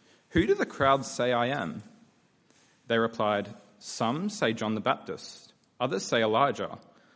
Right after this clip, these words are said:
and still others that one of the prophets of long ago has come back to life." "But what about you?" he asked. "Who do you say I am?" Peter answered, "God's Messiah." Jesus strictly warned them not to tell this to anyone,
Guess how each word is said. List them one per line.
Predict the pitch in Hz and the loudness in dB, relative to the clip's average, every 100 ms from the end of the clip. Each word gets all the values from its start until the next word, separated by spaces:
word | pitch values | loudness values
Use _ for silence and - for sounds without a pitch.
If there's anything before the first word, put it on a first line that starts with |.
| _ | _
and | 135 | -8
still | - 151 143 | -2 0 2
others | 185 120 104 107 - | 2 2 -2 -6 -6
that | 110 | -6
one | 113 139 | -2 -2
of | 170 | -2
the | |
prophets | 101 - 160 110 - | -10 -6 -6 -6 -12
of | 104 | -8
long | 104 113 | -4 -4
ago | 101 127 95 92 - | -2 -2 -4 -6 -12
has | 110 - | -12 -10
come | - 113 | -4 -2
back | 101 - | -4 -6
to | 98 | -8
life." | 120 - - - _ _ _ _ _ _ _ _ _ | -8 -8 -18 -20 _ _ _ _ _ _ _ _ _
"But | 117 | -6
what | 107 165 | -2 -2
about | 139 90 | -2 -2
you?" | 117 185 101 - | -4 -4 -6 -10
he | - 110 | -10 -6
asked. | 101 - - - - _ _ _ | -6 -8 -12 -18 -20 _ _ _
"Who | 160 | -6
do | 120 | -4
you | 135 | -6
say | 202 107 95 | -4 -2 -2
I | 92 | -6
am?" | 107 - - _ _ _ _ _ _ _ _ _ _ _ | -10 -14 -18 _ _ _ _ _ _ _ _ _ _ _
Peter | 143 135 147 | 2 4 4
answered, | 98 - 110 107 - - _ _ _ | 2 -6 -10 -12 -14 -20 _ _ _
"God's | 123 117 113 | 0 0 -2
Messiah." | 104 - 107 110 - - - _ _ _ _ _ _ _ _ _ _ _ _ _ _ _ _ | -10 -6 -4 -4 -6 -14 -20 _ _ _ _ _ _ _ _ _ _ _ _ _ _ _ _
Jesus | - 131 143 180 - | 0 2 2 0 -2
strictly | - 165 - 185 | -2 -4 0 -2
warned | 165 131 131 | 2 4 4
them | 113 104 | 4 2
not | 117 120 | 0 -2
to | 151 | -6
tell | - 120 | -2 0
this | 110 113 | 0 -4
to | 131 | -6
anyone, | 127 117 101 95 113 | -4 -2 -4 -8 -12